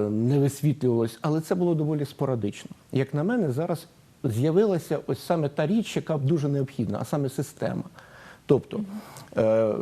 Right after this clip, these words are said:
Speaker 1: відбулися зустрічі, м, в рамках, е, якраз, е, управління в справах національності і релігії. Пані Алла Ратинська, дуже дякую їй за співпрацю в цій, м, царині.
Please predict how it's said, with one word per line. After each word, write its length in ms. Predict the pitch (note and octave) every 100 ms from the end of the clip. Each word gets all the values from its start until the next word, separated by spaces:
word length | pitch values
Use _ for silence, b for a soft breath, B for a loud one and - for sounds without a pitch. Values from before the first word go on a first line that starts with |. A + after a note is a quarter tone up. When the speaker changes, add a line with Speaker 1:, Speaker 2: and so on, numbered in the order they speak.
| -
Speaker 1:
відбулися 520 | D#3 D#3+ G#3+ A3+ E3+
зустрічі, 580 | C3 B2+ - C3 - E3 - B B B - B2
м, 300 | A2+ A2 A2+
в 40 |
рамках, 720 | D3 E3 C#3+ C3 - - - - -
е, 60 | A#2 G#2+ G2 G2
якраз, 540 | G#2 - A#2 A2 - -
е, 40 |
управління 840 | G#2 G#2+ - A2+ A#2+ A#2 A2+ G#2+ G2+
в 40 |
справах 460 | - G#2 G2+ G2 A2
національності 800 | G#2 - G#2 G2+ G2 F#2+ - G#2+
і 60 |
релігії. 520 | A2 C#3+ G#3 F#3 E3+ F3 B B B -
Пані 280 | G#2+ G#2+
Алла 220 | G#2+ G#2 F#2+
Ратинська, 500 | F#2 D#3 G3 - G#2
дуже 260 | G2+ G2+
дякую 460 | F#2+ F#2+ - B2 E3+
їй 120 | G#3
за 180 | D3 D3+
співпрацю 640 | - D#3+ D3 C#3+ D3 -
в 40 | C3+ -
цій, 320 | C#3 C3+ C3 - - -
м, 80 | A#2 A2 -
царині. 480 | C#3 C#3+ D3 D3